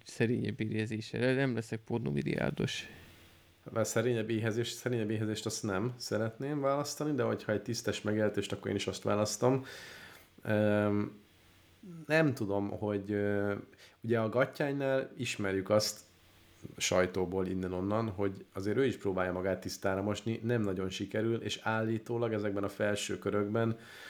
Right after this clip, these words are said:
Speaker 2: úgynevezett felső tízezerben azért ő nem egy ilyen nagyon elismert valaki, vagy hogy mondjam, tehát így összeröhögcsélnek azért a háta mögött. Én, én úgy
Speaker 1: Cápák
Speaker 2: tudom.
Speaker 1: kinézik?
Speaker 2: Kinézik egymás közül, igen.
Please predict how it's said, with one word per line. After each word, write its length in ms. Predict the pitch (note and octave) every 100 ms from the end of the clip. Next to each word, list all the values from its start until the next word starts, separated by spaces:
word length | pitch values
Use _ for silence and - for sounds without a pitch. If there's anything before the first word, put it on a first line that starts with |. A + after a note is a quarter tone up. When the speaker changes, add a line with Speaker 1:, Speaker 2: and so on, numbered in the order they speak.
| - - -
Speaker 2:
úgynevezett 520 | G#2 G2+ G2+ G2 F#2+
felső 480 | - G2 G2 G#2 G2+
tízezerben 840 | G#2+ G#2 G2+ G#2 G#2+ G#2 A2+ A2+ - - - _ _ _ _ -
azért 300 | G#2 A2 A2+
ő 80 | A#2
nem 160 | B2+
egy 240 | G2 E2+ E2+
ilyen 140 | E2+
nagyon 300 | F2 F2 E2+
elismert 540 | E2+ E2+ - F2+ F2
valaki, 460 | F#2+ F#2 F2+ - G2
vagy 200 | F#2 F#2
hogy 140 | G2
mondjam, 240 | F#2 F#2 F#2
tehát 180 | F#2 F#2+
így 100 | G#2
összeröhögcsélnek 1000 | G#2 - F2+ F2 F2 - F#2+ F#2 F2
azért 220 | E2+ F2+ F2+
a 40 |
háta 320 | F2 F2 F#2
mögött. 400 | F#2+ F#2+ F#2+ -
Én, 80 | - -
én 180 | G#2+ A#2
úgy 80 | A2+
Speaker 1:
Cápák 120 | D#3+
Speaker 2:
tudom. 200 | - C3+
Speaker 1:
kinézik? 600 | D3 C#3+ A#2+ - - - - - - - -
Speaker 2:
Kinézik 460 | C#3+ C3+ G#2 G2+
egymás 420 | G2+ F#2 F2+ F2+
közül, 340 | - - G2 G2+
igen. 340 | G2+ G#2 G2+